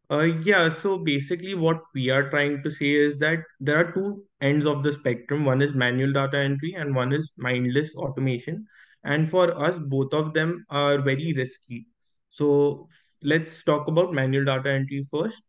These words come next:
Manual data entry, obviously, it's very time consuming. There's a lot of inefficiency because maybe five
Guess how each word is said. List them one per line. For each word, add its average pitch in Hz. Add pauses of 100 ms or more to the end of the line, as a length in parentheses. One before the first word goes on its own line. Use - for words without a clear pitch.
(380)
Manual 151
data 160
entry, 156
obviously, 143
it's 139
very 135
time 131
consuming. 135
There's 131
a 135
lot 131
of 139 (180)
inefficiency 135
because 127
maybe 131 (120)
five 139